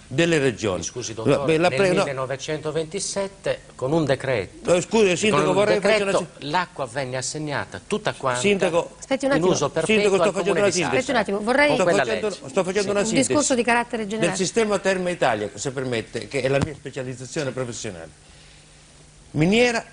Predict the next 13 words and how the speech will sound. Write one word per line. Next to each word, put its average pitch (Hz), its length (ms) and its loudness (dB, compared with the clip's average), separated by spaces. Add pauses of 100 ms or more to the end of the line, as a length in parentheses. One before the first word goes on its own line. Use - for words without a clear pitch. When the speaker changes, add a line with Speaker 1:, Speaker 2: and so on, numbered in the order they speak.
(160)
Speaker 1:
concessioni 208 500 0
minerarie. 131 560 0 (840)
La 214 180 2
concessione 233 460 -4
mineraria 117 760 0 (640)
non 175 280 2
è 240 80 2
la 151 160 2
sorgente. 92 680 -10
Se - 160 -4
io 233 180 0
c'ho 202 220 2
un, 170 180 -2